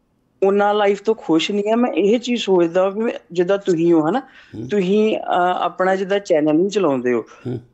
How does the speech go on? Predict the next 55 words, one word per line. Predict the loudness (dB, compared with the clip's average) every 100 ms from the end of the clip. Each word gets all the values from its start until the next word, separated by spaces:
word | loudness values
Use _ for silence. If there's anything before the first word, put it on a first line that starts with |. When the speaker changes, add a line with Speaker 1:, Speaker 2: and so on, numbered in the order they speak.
| _
Speaker 1:
ਤੁਸੀਂ | -4 0 0
ਮਤਲਬ | 0 0 -2
ਕਦੀ | -2 -2
promotion | -2 0 0 0 2
ਵੀ | 4
ਨਹੀਂ | 4
ਕਰਦੇ, | 2 0 0 -2
ਵੀ | -2
ਤੁਹਾਡਾ | 0 -2 0 -2
mindset | 0 -2 -2 -4 -4
ਕਿੱਦਾਂ | -4 -2 0 0
ਦਾ | 2 2
ਵਾ, | 0
ਵੀ | -2 -8
ਤੁਸੀਂ | -6 -4 -2 0
growth | 2 2 0 -2
ਵੀ | 0
ਕਰਨ | 2 2 2
ਡੇ | 2
ਜੇ, | 2 0
ਹਨਾ? | -2
Speaker 2:
ਹੂੰ। | -6 -6 -4 -4 -8 -18 _
Speaker 1:
ਤੇ | -6
ਫਿਰ | -2 0 0
ਵੀ | 2 4
Speaker 2:
ਨਹੀਂ, | 4
ਮੈਂ | 6
Speaker 1:
ਮਤਲਬ | 4 6
ਤੁਹਾਨੂੰ | 4 4
Speaker 2:
growth | 4
ਨਹੀਂ। | 4
Speaker 1:
growth | 4 2
ਤਾਂ | -2
ਹੈ | 0 0 0
ਵੀ | -2 -4
ਨਹੀਂ | 0
ਆ | 4
ਵੀ |
Speaker 2:
ਮੈਂ, | 4
Speaker 1:
ਮੈਂ | 4
growth | 2 2 2 0
ਕਰਨੀ | -2 -2 0 0
ਆ, | 4
Speaker 2:
ਮੈਂ | 6
Speaker 1:
ਹਨਾ? | 4
ਤੁਸੀਂ | 6
Speaker 2:
growth | 4 4 2
ਨਹੀਂ | 2
Speaker 1:
ਆਪਣੇ | 4
Speaker 2:
ਕਰ | 2
ਰਿਹਾ। | 2
Speaker 1:
ਕੰਮ | -2 0
ਵੱਲ | 0 0
ਧਿਆਨ | 0 0
ਆ। | -4